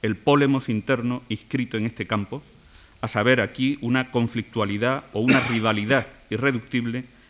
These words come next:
entre la escritura filosófica y los géneros literarios. Esa conflictividad se la interpreta habitualmente, convencionalmente, en términos de,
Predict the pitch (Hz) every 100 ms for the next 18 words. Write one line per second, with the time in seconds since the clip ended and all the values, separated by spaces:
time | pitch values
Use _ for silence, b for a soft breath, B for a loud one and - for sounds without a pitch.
0 | b 107 107 107 104 - 104 127 135 139
1 | 123 117 - 104 113 117 - 101 - 110
2 | 107 98 95 - 78 76 76 - - -
3 | b b b b b b b b 143 156
4 | 147 139 135 123 127 120 131 156 156 -
5 | 107 104 101 101 131 120 139 123 107 120
6 | 131 131 135 127 151 - 107 101 98 104
7 | 127 123 131 127 120 110 143 139 135 131
8 | 110 123 139